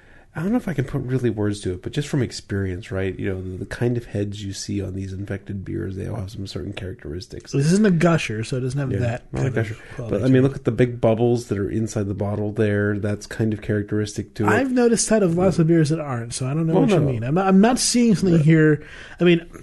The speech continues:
Speaker 2: I am smelling what you're smelling. I am smelling a little bit of sewer drain, but I'm not noticing anything in the, in the head that's characteristic of an infection. So I would like to,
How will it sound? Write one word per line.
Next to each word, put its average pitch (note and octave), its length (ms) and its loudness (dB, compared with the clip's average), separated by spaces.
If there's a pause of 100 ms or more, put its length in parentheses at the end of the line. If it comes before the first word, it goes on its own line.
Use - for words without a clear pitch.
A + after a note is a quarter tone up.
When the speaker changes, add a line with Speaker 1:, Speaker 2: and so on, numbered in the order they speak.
(560)
Speaker 2:
I D#3+ 140 4
am G#3 320 2
smelling E3 500 4
what C3+ 120 -2
you're B2 100 0
smelling. A#2 340 -4
I A#2 120 -8
am F#3 100 0
smelling E3 240 2
a - 20 6
little D3 140 8
bit C#3+ 100 0
of C3 60 2
sewer C3+ 180 0
drain, A2+ 240 -4
but A#2 140 -6
I'm C3 200 0
not D3+ 280 -2
noticing D3+ 680 4
anything B2+ 360 0
in B2+ 120 2
the, A#2 240 -2 (920)
in C#3+ 220 2
the C3+ 80 4
head C#3 400 2
that's B2 160 -2
characteristic C3 560 -4
of A2+ 80 -2
an A#2 60 -6
infection. A#2 480 -4
So A2+ 260 -4
I A2+ 40 -4
would A#2 200 -2
like B2+ 220 -4
to, A#2+ 400 -2